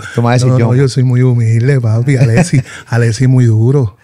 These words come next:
Speaker 1: Alexis, de Alexis y
Speaker 2: Nacho,
Speaker 1: Fido.
Speaker 2: sí.
Speaker 1: Alexis es duro. Alexis es
Speaker 2: Alexis
Speaker 1: duro.
Speaker 2: durísimo.
Speaker 1: Wisin es duro. A mí me encanta Wisin y, y aunque se, o sea, es, es, siem-, es que se escucha imponente en
Speaker 2: Ujú.
Speaker 1: cada verso.
Speaker 2: Ujú.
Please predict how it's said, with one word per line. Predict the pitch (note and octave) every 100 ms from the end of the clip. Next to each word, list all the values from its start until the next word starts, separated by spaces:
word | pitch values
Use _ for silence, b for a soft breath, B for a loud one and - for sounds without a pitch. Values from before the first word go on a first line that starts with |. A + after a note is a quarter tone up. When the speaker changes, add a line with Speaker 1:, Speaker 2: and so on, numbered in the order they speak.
| b b b b b b b b b b -
Speaker 1:
Alexis, | - A2 G#2+ -
de | E2+
Alexis | F#2+ G2+
y | B2+
Speaker 2:
Nacho, | -
Speaker 1:
Fido. | G#2 -
Speaker 2:
sí. | - -
Speaker 1:
Alexis | F#2+ F#2 G#2 -
es |
duro. | D#2+ E2
Alexis | - -
es | G2+
Speaker 2:
Alexis | F#2+ F#2 - E2+
Speaker 1:
duro. | G2
Speaker 2:
durísimo. | G#2+ G#2 G2+ - A2
Speaker 1:
Wisin | A#2+ B2+ A#2+ A2+
es | G#2+
duro. | F#2+ G2 -
A |
mí | A#2+
me |
encanta | B2+ B2 B2 B2
Wisin | A#2 - C3+ B2+
y, | B2+ A#2 G2 b b b b b b _ _
y | B2
aunque | A#2 G#2 A2+
se, | A2+
o | - _ _
sea, | - A2 -
es, | A#2 A2
es, | - A#2+ -
siem-, | - - D3 D3 B2
es | A#2
que | -
se | D3
escucha | C3 - C3+ C#3+
imponente | B2+ A#2 A2+ C3 B2+
en | D#3
Speaker 2:
Ujú. |
Speaker 1:
cada | F#3+ F#2 -
verso. | - - -
Speaker 2:
Ujú. | C3+ C#3 F#3